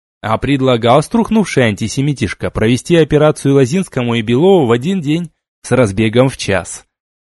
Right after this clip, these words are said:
Мотивировалось это тем, что синтез новой сыворотки проводился по совершенно новой, революционной методике, и подготовка к данной процедуре занимает порядка двух месяцев. То есть, если вместо обоих пациентов на операцию приедет только один,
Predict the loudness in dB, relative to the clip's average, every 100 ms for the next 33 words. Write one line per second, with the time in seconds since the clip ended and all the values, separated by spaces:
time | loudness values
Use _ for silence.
0 | _ -2 -2 0 0 4 4 4 2 0
1 | 0 0 -2 -2 -2 -2 0 -2 0 -2
2 | 2 2 2 2 0 2 0 -4 -6 -2
3 | 0 0 0 -2 -4 -4 -4 -2 -2 0
4 | 0 0 -2 0 2 0 -2 _ _ _
5 | -4 2 4 4 2 2 2 2 0 0
6 | 2 0 0 -8 -10 -10 _ _ _ -4
7 | -2 2 2 4 0 2 0 0 0 0
8 | 0 -2 -2 -4 -4 -2 0 0 0 -2
9 | -2 -2 -2 -2 -2 0 0 -2 -2 -2
10 | -2 -4 -4 -6 -8 -10 -12 _ _ _
11 | _ _ 0 2 2 2 -2 0 0 2
12 | 0 0 4 4 4 4 4 0 -2 2
13 | 2 2 -2 -4 -2 0 2 2 2 2
14 | -4 0 0 0 0 -2 0 0 0 0
15 | 0 -4 -6